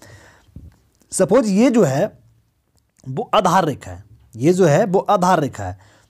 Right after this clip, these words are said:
तो ये आधार रेखा है, तो उससे बारह नॉटिकल माइल तक, बारह नॉटिकल माइल तक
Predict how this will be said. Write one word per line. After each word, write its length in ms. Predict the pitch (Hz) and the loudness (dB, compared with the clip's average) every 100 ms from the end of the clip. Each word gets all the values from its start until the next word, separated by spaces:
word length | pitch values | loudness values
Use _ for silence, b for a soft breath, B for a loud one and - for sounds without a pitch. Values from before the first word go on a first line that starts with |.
| _ | _
तो 60 | 147 | -6
ये 220 | 151 214 | 0 2
आधार 380 | 196 156 139 202 | 2 0 0 0
रेखा 240 | 226 226 | 0 2
है, 120 | 233 | 0
तो 220 | 226 - - | -2 -14 -8
उससे 300 | 226 - 285 | -4 0 0
बारह 460 | 190 143 190 220 269 | 0 0 2 4 2
नॉटिकल 300 | 240 190 180 | 0 0 -4
माइल 220 | 156 127 | -4 -6
तक, 140 | 113 | -8
बारह 480 | 107 104 147 147 214 | -14 -8 -2 4 4
नॉटिकल 360 | 233 202 147 165 | 4 0 0 -2
माइल 300 | 143 123 117 | -2 -4 -4
तक 260 | 175 208 | -4 -4